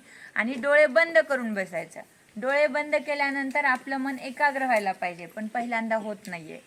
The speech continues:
त्याचा अट्टहास पण करायचं नाही. जे विचार येऊ देतात डोक्यात ते येऊ द्यायचे, पण पाच मिनिट, दहा मिनिट आपणाला जेवढं जमेल तेवढं डोळे झाकून शांत बसायचं. त्याच्यासाठी आणखीन एक उपाय आहे, आपण जे सकाळी आंघोळ करतो ना, आंघोळ केल्यानंतर देवपूजा करायची.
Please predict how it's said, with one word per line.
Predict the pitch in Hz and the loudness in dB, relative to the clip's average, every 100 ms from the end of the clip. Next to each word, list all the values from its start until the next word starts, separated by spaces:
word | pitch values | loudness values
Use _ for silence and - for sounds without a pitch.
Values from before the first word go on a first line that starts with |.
| - _ _ - - | -20 _ _ -20 -8
त्याचा | 247 247 277 | -6 4 4
अट्टहास | 262 294 302 - | 4 0 -4 -2
पण | 262 240 | -2 2
करायचं | 208 185 175 | 2 2 -2
नाही. | 180 180 | -12 -8
जे | 233 269 | -6 -6
विचार | 277 226 285 277 | -6 -2 -2 -2
येऊ | 285 | -4
देतात | 247 262 262 | -4 -2 -2
डोक्यात | 220 233 214 262 233 | -4 -8 -6 -8 -8
ते | 240 | -12
येऊ | 226 240 | -10 -8
द्यायचे, | 202 180 170 147 - - - - | -8 -10 -12 -16 -16 -20 -20 -10
पण | 226 233 | -8 0
पाच | 247 247 247 | 4 4 2
मिनिट, | 226 220 214 202 190 | -6 -6 -8 -8 -2
दहा | 220 233 | 0 0
मिनिट | 220 208 208 202 | -2 -4 -6 -4
आपणाला | 226 240 247 | -4 -4 -6
जेवढं | 240 269 285 | -4 -2 -2
जमेल | 233 285 254 214 185 _ - | 0 0 0 -4 -8 _ -16
तेवढं | 233 226 220 | -12 -10 -8
डोळे | 240 233 | -6 -6
झाकून | 226 226 247 240 | -4 -4 -4 -10
शांत | - 214 208 202 | -4 -2 -2 -4
बसायचं. | 185 175 165 156 - - _ _ _ _ _ | -8 -10 -12 -16 -18 -20 _ _ _ _ _
त्याच्यासाठी | 240 262 269 285 277 | -10 -8 -8 0 2
आणखीन | 262 262 277 269 | 2 0 -4 -4
एक | 240 | -4
उपाय | 233 208 185 | -6 0 2
आहे, | 175 | 2
आपण | 180 - 226 | 0 -2 -6
जे | 226 | -6
सकाळी | 240 233 233 233 | -6 -6 -2 0
आंघोळ | 226 233 240 | 0 -2 -6
करतो | 240 214 208 | -6 -8 -6
ना, | 220 202 | -4 -4
आंघोळ | 190 208 226 | -4 -6 -8
केल्यानंतर | 220 214 208 208 202 | -6 -6 -6 -8 -10
देवपूजा | 226 190 190 - 180 175 | -10 -8 -10 -12 -12 -8
करायची. | 175 160 156 | -8 -10 -16